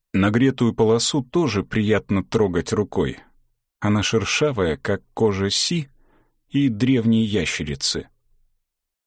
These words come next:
Я стою на корточках у передней ноги шасси Ту сто шестьдесят. Проверяю гайки. Некоторые завинчены ещё большим братом, крепко, на совесть.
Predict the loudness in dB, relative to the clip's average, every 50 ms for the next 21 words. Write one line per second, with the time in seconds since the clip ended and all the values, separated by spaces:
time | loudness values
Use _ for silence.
0 | _ _ -2 0 2 2 2 2 2 2 2 2 2 2 0 0 0 0 0 0
1 | 0 -2 0 0 0 0 0 0 -2 -4 -2 -2 0 0 0 0 0 2 2 2
2 | 2 2 0 0 -2 -2 -2 0 0 0 0 0 0 0 0 0 0 -2 -2 0
3 | 0 0 -2 -2 -2 -2 -2 -2 -2 -2 -2 -2 0 0 0 0 2 0 0 -2
4 | -4 -12 _ _ _ _ _ _ _ _ _ -2 0 0 2 2 2 2 2 2
5 | 2 0 0 0 0 0 -2 -6 -8 -8 -8 -8 -10 -6 -2 0 0 0 0 -2
6 | -2 0 0 2 2 2 2 2 2 2 2 2 0 0 0 0 0 2 2 2
7 | 0 -2 -2 -2 0 0 0 0 0 0 0 -2 0 0 2 2 2 2 0 0
8 | 0 -2 -4 -6 -6 -6 -8 -10 -8 -6 -4 -4 -4 -4 -6 -8 -8 -8 -8 -8
9 | -8 -4 -4 -2 0 0 0 2 2 2 2 0 -2 -4 -4 -6